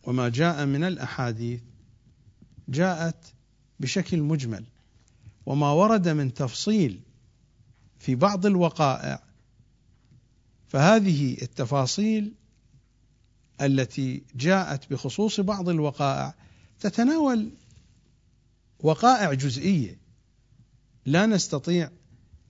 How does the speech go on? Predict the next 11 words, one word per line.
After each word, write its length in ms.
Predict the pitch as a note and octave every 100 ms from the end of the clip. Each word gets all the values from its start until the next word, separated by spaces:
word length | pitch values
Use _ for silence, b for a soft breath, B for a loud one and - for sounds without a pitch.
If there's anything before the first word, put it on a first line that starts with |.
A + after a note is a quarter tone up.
| _ _
من 140 | C#3+ C3+
خلال 460 | C#3 D#3 E3 D3
جمعها 540 | B2 D#3+ D3+ C#3 C#3+ C3
ودراستها 1040 | B2+ A#2+ B2 A#2+ - D#3+ D#3 C#3 C3+ C#3 _ _
أن 160 | C3+ C3
نرسم 440 | D3+ D3+ D3+ C#3
خارطة 680 | A#2+ C3+ B2 C#3 C#3 A#2+ B2
كاملة 480 | A2+ C#3 B2+ A#2+ A2+
للأحداث. 580 | G#2+ G#2+ - - G2 - _ _ _ _ _ - - - _ _ _ _ _ _ _ _ _ _ _ _ _ _ _ _ _
والأمر 420 | - D3+ G3+ B3+ C4
الآخر، 640 | A#3 B3 A3+ E3+ D#3 E3+